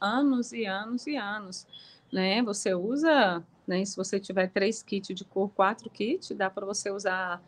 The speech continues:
três, quatro anos aí, ele não acaba, né? É fio pra não acabar mais. Então, assim, é aquele mais carinho que sai barato, né? Então,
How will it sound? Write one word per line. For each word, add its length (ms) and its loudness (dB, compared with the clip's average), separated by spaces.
três, 480 2
quatro 640 2
anos 460 -2
aí, 320 -2
ele 140 -4
não 100 -4
acaba, 540 -2
né? 240 -2
É 40 -2
fio 380 -4
pra 240 -2
não 80 -4
acabar 420 -2
mais. 480 -4
Então, 200 6
assim, 500 2
é 120 4
aquele 480 0
mais 260 0
carinho 420 2
que 120 -6
sai 200 -2
barato, 600 2
né? 120 0
Então, 500 8